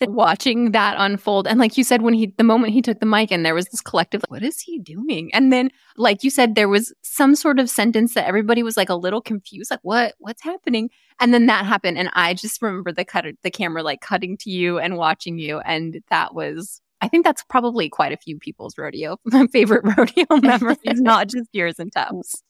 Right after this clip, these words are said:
Speaker 1: My phone crashed, like, crashed
Speaker 2: <laughs>
Speaker 1: completely.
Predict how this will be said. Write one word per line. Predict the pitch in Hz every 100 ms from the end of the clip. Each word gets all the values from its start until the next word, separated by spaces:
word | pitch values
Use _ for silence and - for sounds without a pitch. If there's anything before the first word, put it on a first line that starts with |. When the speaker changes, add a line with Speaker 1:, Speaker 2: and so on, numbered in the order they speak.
| -
Speaker 1:
My | 208 208 233 359
phone | - 214 196 202 214
crashed, | - - 165 151 - - - _ _ -
like, | - 349
crashed | - - 208 143 320 -
Speaker 2:
<laughs> |
Speaker 1:
completely. | 208 277 196 170